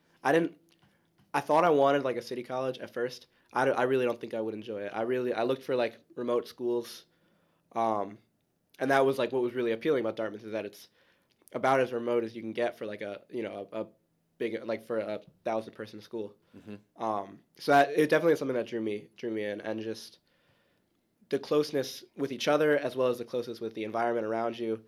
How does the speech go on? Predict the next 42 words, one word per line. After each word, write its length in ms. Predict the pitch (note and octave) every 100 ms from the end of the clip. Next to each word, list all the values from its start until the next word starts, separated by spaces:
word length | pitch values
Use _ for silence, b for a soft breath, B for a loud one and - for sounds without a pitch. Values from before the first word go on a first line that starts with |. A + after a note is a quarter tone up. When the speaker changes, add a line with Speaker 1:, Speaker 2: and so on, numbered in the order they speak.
| b b
Speaker 1:
was 180 | A2+ A2
really 200 | A#2 A2+
appealing 360 | G#2+ A2 G#2 G2+
to 80 |
me. 120 | - A2
So 120 | A#2+
I'm, 160 | C3 A#2+
I'm 160 | C3
really 160 | B2+ G#2
excited. 260 | - - - _ b b b b b
Speaker 2:
That's 160 | - -
great. 280 | F2 D#2+ - _ _ _
That's 140 | - -
awesome. 360 | F2 E2+ - - _
Yeah, 200 | G#2 F#2
it's 320 | F2+ - - -
definitely 340 | C3 C3 A#2+
a 40 | G#2+
load 240 | G#2+ A2
off. 180 | G2+ F#2+
So 120 | -
what 140 | A2 B2
has 140 | A#2+
the 80 | A#2
rest 280 | A2 A2+ -
of 60 | -
senior 260 | A2+ A2
year 160 | G2+ G#2
been 240 | G2+ G2
like 400 | G2 G2+ G#2 -
so 200 | - G2+
far 640 | F#2 - G2+ G2 G2 G2 G2 b b b _ -
after 340 | F#2+ - G2+
getting 300 | F2 G2 F#2+ G2+
in? 140 | G2+
What'd 120 | G#2
you 80 | F#2+
get 120 | F#2 F2
in, 120 | F2
October, 460 | F2 - G2+ F#2+
November? 640 | F#2+ F#2+ G2+ G#2 A2 A2 A2 - -
Speaker 1:
Uh, 380 | C#3 C#3 C3+